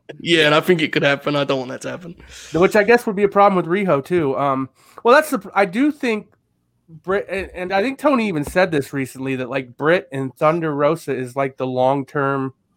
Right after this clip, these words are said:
Speaker 2: like, that's a match they're protecting. Well, how do you turn Britt babyface <laughs> if that's your, uh, I mean, you could turn Thunder Rosa heel, but that's a,
Speaker 1: Yeah,
Speaker 2: God,
Speaker 1: don't
Speaker 2: she's
Speaker 1: do
Speaker 2: so
Speaker 1: that.
Speaker 2: over.
Speaker 1: Just
Speaker 2: Um,
Speaker 1: do a Clash of the Titans style deal, I think, right? Like,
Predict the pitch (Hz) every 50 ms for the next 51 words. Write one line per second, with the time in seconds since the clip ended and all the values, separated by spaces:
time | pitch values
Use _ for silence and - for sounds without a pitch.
0 | _ _ _ _ _ _ _ _ _ _ _ _ _ - 120 127 - 151 147 -
1 | - 135 131 131 127 135 139 - - 147 131 - 135 117 - 131 135 139 - -
2 | 180 202 226 220 _ _ _ _ _ _ _ _ _ _ _ _ _ - - -
3 | - 202 214 226 220 214 220 202 - 214 214 196 190 156 180 185 - 156 165 180
4 | 185 202 180 - 156 131 131 - - 196 170 - - 226 214 - - - - -
5 | 214 202 - - _ _ _ _ _ - - _ _ _ _ - - 135 123 151
6 | 175 220 233 262 330 330 349 185 156 - 202 240 285 262 - 170 156 147 143 139
7 | 139 139 139 135 - 131 117 117 131 147 160 143 139 - 180 214 - 120 110 107
8 | 98 _ _ _ _ _ _ _ _ - 147 143 127 120 127 120 123 123 - 117
9 | 117 - 196 175 147 127 143 175 202 151 131 123 123 120 - _ _ _ _ _
10 | - - 123 123 110 247 220 175 - - 170 165 151 - 160 147 147 - 147 151
11 | 156 143 139 135 - - 131 123 123 123 127 139 131 131 131 127 - - 139 147
12 | 139 143 131 139 156 165 165 - 123 135 131 131